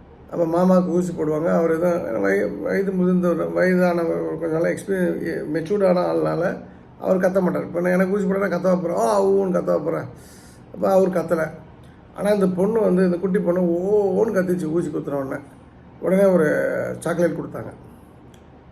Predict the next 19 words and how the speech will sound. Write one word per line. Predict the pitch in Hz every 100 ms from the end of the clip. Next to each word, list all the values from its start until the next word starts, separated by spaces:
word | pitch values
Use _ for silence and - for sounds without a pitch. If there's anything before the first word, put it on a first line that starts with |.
| - - - - - -
உடனே | 180 185 190
மாமா | 180 196 214 190
வந்து | 185
அந்த, | 190 170
அவளை | 160 156
வந்து | 156 175 175 160
ஊக்கப்படுத்துறதுக்காக | 175 185 180 156 151 139 156 147
என்ன | 151
சொல்லுவாருன்னா, | 147 143 139 156 156 135 143 147 - - - - - 135
"ஆ, | 135 127 101 131 123 120 123 - - - - - - - - -
பாத்தியா, | 151 156 170 160 123 123 - -
எனக்கும் | 147 156 185 202
ஊசி | 185 180
குத்தாங்க, | 170 160 165
உனக்கும் | 156 160 165
ஊசி | 156 147
குத்துறாங்க. | 151 147 135 131 151 - - - - -
என் | 147 147
மருமகளே, | 147 165 156 151 180 -